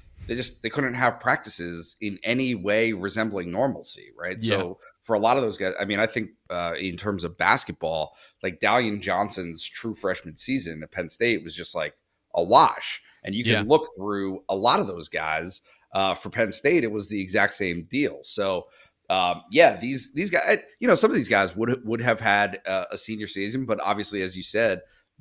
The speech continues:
Speaker 1: didn't have a senior season in, in high school, um, and then come to Penn State, and some of them, some of them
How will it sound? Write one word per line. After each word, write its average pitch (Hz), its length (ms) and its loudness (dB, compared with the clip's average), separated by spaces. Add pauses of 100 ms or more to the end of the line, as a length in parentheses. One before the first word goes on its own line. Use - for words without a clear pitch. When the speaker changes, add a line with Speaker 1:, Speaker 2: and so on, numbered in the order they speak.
Speaker 1:
didn't 143 280 -2
have 90 220 -4
a 85 40 -8
senior 87 320 -8
season 87 540 -10
in, 85 340 -12 (120)
in 85 100 -10
high 82 220 -8
school, 87 500 -8 (320)
um, 92 400 4
and 107 100 2
then 117 120 4
come 123 180 6
to 123 80 4
Penn 110 240 2
State, 107 360 2
and 110 120 -4
some 107 160 2
of 107 80 4
them, 104 280 0 (260)
some 101 180 -2
of 107 80 2
them 107 320 2